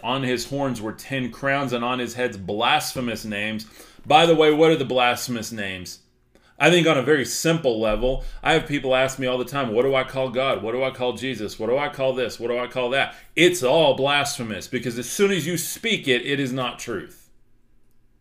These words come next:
As soon as it comes out of your flesh, filtered through your ego, it is an idol. It is a projection of a false god that you created. Boom, there you go. You wanna know what the blasphemous names are? It's anything that we speak about the unspeakable one,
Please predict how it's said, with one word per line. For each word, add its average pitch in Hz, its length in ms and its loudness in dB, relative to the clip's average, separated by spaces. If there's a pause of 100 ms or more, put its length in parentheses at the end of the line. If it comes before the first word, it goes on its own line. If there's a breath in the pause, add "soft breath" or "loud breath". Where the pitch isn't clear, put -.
(640 loud breath)
As 139 180 0
soon 196 200 8
as 175 120 4
it 190 120 4
comes 165 280 2
out 180 200 8
of 180 120 2
your 160 140 2
flesh, 143 500 2 (200)
filtered 202 460 4
through 196 160 4
your 180 180 4
ego, 139 400 4
it 135 160 2
is 120 140 0
an 113 100 -4
idol. 151 440 4
It 131 100 0
is 120 140 -4
a 117 40 0
projection 143 720 -2 (100)
of 147 280 2
a 113 200 -4
false 151 340 -2
god 139 380 2
that 110 100 -6
you 123 200 -6
created. 104 560 -8 (600)
Boom, 101 600 4
there 143 180 0
you 151 180 0
go. 82 300 -2 (440 loud breath)
You 143 140 6
wanna 180 260 8
know 185 160 6
what 190 140 2
the 165 80 0
blasphemous 175 640 0
names 180 320 0
are? 180 200 6
It's 135 200 2
anything 170 400 -2
that 147 160 -2
we 160 120 2
speak 160 460 0
about 131 400 0
the 131 180 -2
unspeakable 135 920 -2
one, 98 300 -4